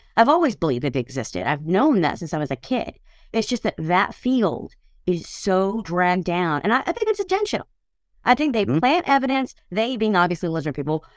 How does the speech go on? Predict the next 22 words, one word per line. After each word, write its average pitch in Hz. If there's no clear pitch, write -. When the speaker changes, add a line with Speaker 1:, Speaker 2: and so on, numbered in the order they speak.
Speaker 1:
no, 185
I'm 170
just 180
kidding, 156
or, 170
you 208
know, 170
the 175
men 196
in 196
black 165
people, 175
wh-, 254
or, 240
like, 196
I -
don't 180
know, 156
the 156
people 202
that 185
are, 175